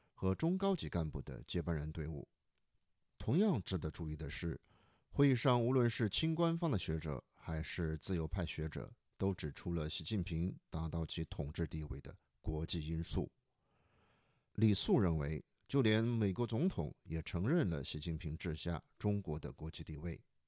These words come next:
但罗小鹏则完全从反面来看待这类似的场景。他说：“中国崛起并没有解决中国自身的问题。”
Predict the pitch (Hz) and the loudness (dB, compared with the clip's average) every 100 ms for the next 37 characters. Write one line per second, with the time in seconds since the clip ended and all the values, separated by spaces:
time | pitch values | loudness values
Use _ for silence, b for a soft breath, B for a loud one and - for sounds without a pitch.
0 | _ _ _ _ _ _ _ _ 175 147 | _ _ _ _ _ _ _ _ 4 6
1 | 156 214 104 - 85 110 165 - 87 82 | 6 4 4 2 2 -2 -4 -4 -2 0
2 | 95 - 82 85 - 85 - 78 85 165 | -2 -2 -4 -4 -6 -6 -4 -4 0 0
3 | 175 - - 78 - - 117 76 82 60 | 0 -4 -6 -6 -6 -4 -2 -2 -4 -4
4 | - 78 78 87 78 76 71 - 76 90 | -6 -4 0 -2 -2 -6 -8 -6 -4 -4
5 | 78 62 - _ _ _ _ _ _ - | -4 -8 -14 _ _ _ _ _ _ -2
6 | 98 131 - - - _ _ - 220 165 | 2 2 2 -4 -20 _ _ 2 6 8
7 | 143 123 127 - 90 - _ 131 98 90 | 6 6 4 4 -2 -2 _ 4 6 6
8 | 95 - 76 73 76 92 - - 87 76 | 4 0 -4 -6 -4 -4 -4 -6 -6 -6
9 | 76 98 80 - 147 98 73 65 - 67 | -4 -4 -4 -2 -2 -2 -4 -8 -10 -12